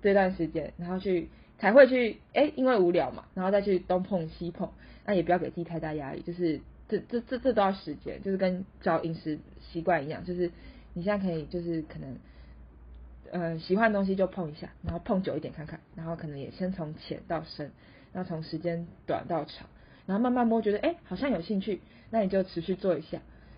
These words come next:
那不要的东西就，就是，就慢慢删掉嘛。对，那如果你最后可能有发现，哎，有什么东西是你持续做的，或者是，呃，你觉得你好像有兴趣，但不知道未来怎么运用在职场，或者是，呃，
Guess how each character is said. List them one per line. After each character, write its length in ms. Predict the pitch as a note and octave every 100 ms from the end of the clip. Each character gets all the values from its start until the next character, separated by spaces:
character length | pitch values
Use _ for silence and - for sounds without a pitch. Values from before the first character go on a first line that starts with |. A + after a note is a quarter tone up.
| -
那 200 | A3+ G3+
不 160 | F#3+
要 140 | G3+ A3
的 80 |
东 140 | F#3 F3+
西 120 | F3+
就， 200 | F#3 E3 - - -
就 100 | F#3
是， 180 | F3+ E3 - - - -
就 100 | G3+
慢 140 | F#3+
慢 200 | F3+ E3+ E3
删 200 | C#3 D#3
掉 180 | C#3
嘛。 120 | - - - - -
对， 140 | F#3+ -
那 160 | A#3+
如 100 | B3
果 200 | A#3+ A3+
你 260 | F#3+ F3+ D#3 - -
最 120 | A#3+
后 260 | A3+ A#3
可 120 | G3 F3+
能 280 | D#3 D#3 D#3
有 100 | D#3
发 180 | F#3
现， 160 | G3 A3
哎， 80 | B3+
有 140 | B3
什 120 | G3 F3
么 60 |
东 140 | F3 F3+
西 140 | G3
是 80 | G#3
你 160 | F#3 D3+
持 80 | D#3
续 160 | D#3 F#3
做 240 | G3 -
的， 120 | - - - - - -
或 80 | A#3
者 100 | F#3+
是， 300 | F#3+ G#3 F#3+ - - -
呃， 160 | - E3+
你 140 | D#3+
觉 140 | D#3+ E3
得 300 | E3+ E3 D3+ - - - -
你 100 | A#3
好 100 | F#3+
像 160 | A3
有 40 | E3+
兴 140 | F#3+
趣， 100 | E3+
但 200 | E3+ G3+
不 80 | F#3+
知 80 | F#3
道 120 | F#3
未 140 | F#3
来 180 | F3 D3+ -
怎 100 | -
么 100 | D3+ B2+
运 100 | G#3
用 160 | F#3+ F#3
在 140 | F#3
职 220 | F3+ C#3+
场， 240 | D3+ D#3+ D#3+
或 120 | F3
者 120 | C#3+
是， 320 | D3+ F3 D#3+ D#3 - - - -
呃， 380 | E3+ D3+ D3